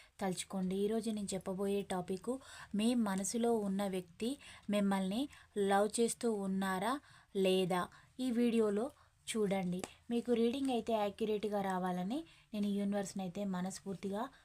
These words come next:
కోరుకుంటున్నాను. మీకు పర్సనల్ రీడింగ్ కావాలంటే పైనున్న కాంటాక్ట్ నెంబర్కి అయితే కాల్ చేయొచ్చు. మీకు టారో కోర్స్ అనేది కూడా నేర్పడం అనేది జరుగుతుందండి.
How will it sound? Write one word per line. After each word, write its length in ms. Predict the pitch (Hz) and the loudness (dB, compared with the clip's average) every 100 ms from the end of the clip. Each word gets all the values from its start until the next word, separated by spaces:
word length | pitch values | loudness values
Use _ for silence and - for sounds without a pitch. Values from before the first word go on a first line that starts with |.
| _ - | _ -2
కోరుకుంటున్నాను. 960 | 208 208 202 196 185 175 175 196 330 - - - | 0 0 -2 -4 -2 -2 -2 -2 -6 -8 -20 -8
మీకు 120 | 233 - | -6 0
పర్సనల్ 400 | 208 - 240 269 | -2 0 -2 0
రీడింగ్ 320 | 240 214 208 | 0 0 -2
కావాలంటే 540 | 196 190 190 185 180 202 | 0 0 0 -2 -4 -4
పైనున్న 500 | 202 190 180 185 196 | -4 -2 -2 -2 -4
కాంటాక్ట్ 480 | 196 185 180 220 208 | -4 -4 -4 -6 -4
నెంబర్కి 360 | 185 180 175 | -2 -4 -4
అయితే 220 | 175 185 | -6 -6
కాల్ 360 | 202 185 180 180 | -6 -4 -2 -2
చేయొచ్చు. 420 | 180 175 - 311 - - - 233 | -4 -4 -6 -8 -10 -18 -10 -6
మీకు 200 | 208 220 | -2 -2
టారో 360 | 220 190 196 | 0 0 -2
కోర్స్ 360 | 202 196 185 208 | -2 -4 -4 -4
అనేది 280 | 180 180 180 | -4 -4 -2
కూడా 280 | 180 254 - - - - | -2 -2 -4 -14 -12 -2
నేర్పడం 540 | 202 202 214 196 185 | -2 0 0 0 0
అనేది 440 | 175 175 180 302 - - _ - | -2 -2 -2 -4 -8 -18 _ -6
జరుగుతుందండి. 1000 | 180 196 196 190 190 190 180 180 185 330 | -2 0 0 -2 -2 -2 -2 -2 -2 -2